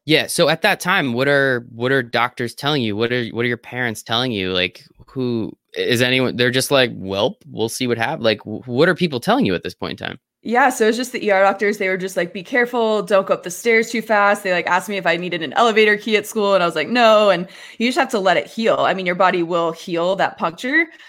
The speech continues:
Speaker 2: but it just takes time. I remember I, uh, was blowing up balloons and trying to suck all the air back in just to not lose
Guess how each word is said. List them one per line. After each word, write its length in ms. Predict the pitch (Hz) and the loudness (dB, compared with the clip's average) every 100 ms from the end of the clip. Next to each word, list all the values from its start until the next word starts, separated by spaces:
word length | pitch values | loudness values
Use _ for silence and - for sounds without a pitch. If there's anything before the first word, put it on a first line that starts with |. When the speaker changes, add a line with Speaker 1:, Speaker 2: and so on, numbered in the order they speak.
| - | -6
Speaker 2:
but 100 | 202 | -2
it 60 | 180 | -2
just 160 | 180 185 | -4 -4
takes 180 | 185 | -4
time. 460 | - 196 185 185 180 | -2 0 2 2 0
I 100 | 165 | 2
remember 520 | 175 180 175 170 165 - | 0 -2 0 2 4 4
I, 420 | 170 165 156 143 - | 2 2 0 -4 -2
uh, 360 | 170 156 127 - | 0 0 -2 -4
was 220 | 180 185 180 | -6 -6 -4
blowing 400 | 202 190 185 190 | -2 2 2 2
up 200 | 175 175 | -2 -2
balloons 640 | 185 180 180 196 214 214 | -4 -2 -2 -2 -2 -2
and 120 | 202 | -2
trying 180 | 220 180 | -2 -4
to 60 | |
suck 240 | 170 196 190 | -2 -2 0
all 100 | 180 | 2
the 80 | 165 | 2
air 140 | 170 | 2
back 220 | 170 170 | 2 0
in 180 | 175 180 | -2 -2
just 240 | 180 180 - | -4 -8 -10
to 80 | |
not 320 | 185 170 - 185 | -2 -2 -2 -4
lose 640 | 180 180 170 165 170 | -2 -2 -2 -6 -12